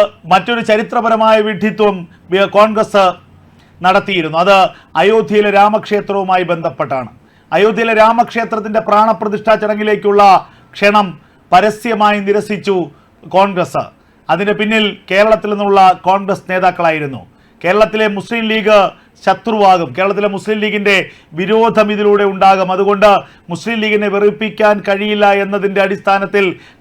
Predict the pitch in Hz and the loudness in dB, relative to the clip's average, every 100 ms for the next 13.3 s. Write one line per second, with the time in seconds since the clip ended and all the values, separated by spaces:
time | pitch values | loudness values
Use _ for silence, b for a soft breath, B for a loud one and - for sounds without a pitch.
0 | 170 190 214 214 208 202 202 202 202 196 | 0 2 2 2 -2 -4 -2 2 4 4
1 | 180 B B - 190 - 180 202 202 208 | 4 B B -8 -6 -6 2 2 2 0
2 | 202 196 196 196 202 196 190 196 185 185 | 2 2 0 0 0 0 -2 0 0 2
3 | 196 196 190 190 185 180 170 b b 170 | 2 0 -2 -2 0 -2 -2 b b -6
4 | 180 185 185 180 147 175 185 190 185 196 | -2 0 0 -2 -6 -6 -4 -6 -2 -2
5 | 196 202 190 165 b b - 190 208 214 | 0 -2 -2 -4 b b -6 -2 0 0
6 | 208 208 202 208 202 208 208 202 208 196 | 2 2 2 -2 2 2 2 0 0 0
7 | 208 180 202 190 202 202 202 196 196 214 | -4 -2 -4 -2 -2 -2 -2 -4 -4 0
8 | 214 - b b - 190 208 202 202 196 | 0 0 b b -2 0 0 0 0 2
9 | 196 208 - 202 196 196 202 196 190 202 | 0 -2 -4 -6 -4 -6 -4 -4 0 0
10 | 208 202 190 - 185 190 190 196 180 135 | 0 -4 -8 -4 -4 -2 -2 0 -2 -2
11 | b b b - 170 214 208 196 - 196 | b b b 2 2 2 -2 -4 -4 0
12 | 196 185 196 185 185 185 185 185 185 180 | 2 2 -2 -4 -2 -4 -4 -8 -6 -6
13 | 170 170 175 | -6 -6 0